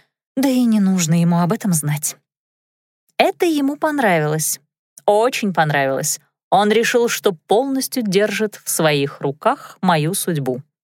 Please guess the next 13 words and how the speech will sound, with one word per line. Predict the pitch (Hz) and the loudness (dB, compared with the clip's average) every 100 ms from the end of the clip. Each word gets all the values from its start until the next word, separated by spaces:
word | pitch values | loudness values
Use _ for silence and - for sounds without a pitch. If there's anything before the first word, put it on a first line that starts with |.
| _ _ _ - | _ _ _ -2
А | 156 | 0
уж | 151 147 | 2 -2
управлять | 156 160 151 156 165 156 | -2 0 0 2 0 -2
судьбами | - 143 190 240 233 175 127 - - | -4 -2 -2 -2 -2 -2 -4 -10 -2
Бобруйский | 240 269 214 214 208 - 233 | 2 2 2 0 -2 -2 0
обожал. | 220 240 208 165 147 143 - - - _ | 2 0 0 0 -2 -6 -14 -20 -20 _
Сейчас | - 202 349 320 | -6 -4 -2 -2
он | |
прикидывал, | 277 277 285 262 247 247 | -4 -4 -2 0 2 2
какую | 240 240 311 302 | -2 -2 -2 0
выгоду | 285 247 240 254 | 0 -2 -2 -4
сможет | - 247 233 | -4 -4 -4
получить | - 240 240 - 247 - | -4 -4 -2 -4 -4 -6